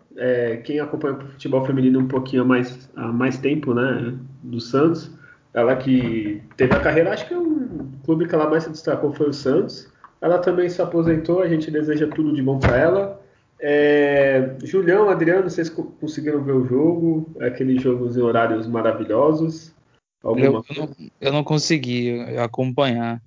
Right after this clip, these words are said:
Speaker 2: né? Mas, é, eu achei estranho, assim, a, a saída da treinadora, né? Enfim, talvez um dia apareça o motivo, mas não sei se te-, tem alguma pressão interna ou se já tinha algum desconforto na convivência en-, entre o grupo, enfim.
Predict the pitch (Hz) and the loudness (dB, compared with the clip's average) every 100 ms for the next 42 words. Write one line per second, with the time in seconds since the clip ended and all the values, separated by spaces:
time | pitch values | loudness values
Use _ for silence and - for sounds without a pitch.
0 | - 120 113 123 123 113 110 110 117 120 | -14 -10 -8 -10 -12 -10 -8 -6 -4 -2
1 | 120 117 120 - 147 170 - 135 131 123 | -2 -2 -2 2 2 0 -2 -2 -2 -2
2 | - 117 110 _ _ _ 175 - 120 113 | -4 -4 -6 _ _ _ -10 -4 -2 -2
3 | 117 113 117 120 117 117 120 151 120 120 | -6 -6 -4 -4 -4 -4 -4 -4 -6 -10
4 | - 110 123 - 104 110 - 117 117 117 | -12 -14 -14 -14 -10 -10 -8 -8 -4 -6
5 | 110 113 113 117 - - _ - 127 113 | -2 -2 0 -4 -6 -12 _ -14 -12 -8
6 | 120 123 135 120 113 - _ _ - 113 | -4 -4 -2 -4 -4 -8 _ _ -6 -4
7 | 107 - - 120 120 120 120 117 117 117 | -4 -6 -6 -6 0 2 2 0 -2 0
8 | 117 113 - 117 113 - 127 156 180 _ | 0 -2 -2 -4 -2 0 0 0 -6 _
9 | _ _ - 139 147 151 147 139 151 139 | _ _ 2 2 2 0 -2 -2 -6 -4
10 | 143 - 160 156 131 139 139 131 131 123 | -6 -8 -8 -4 -2 -2 -4 -8 -6 -4
11 | 117 113 123 - - - 117 135 - _ | -4 -4 -4 -8 -14 -12 -12 -12 -20 _
12 | 117 113 - 123 123 123 120 117 | -12 -12 -8 -2 -2 -2 -4 -6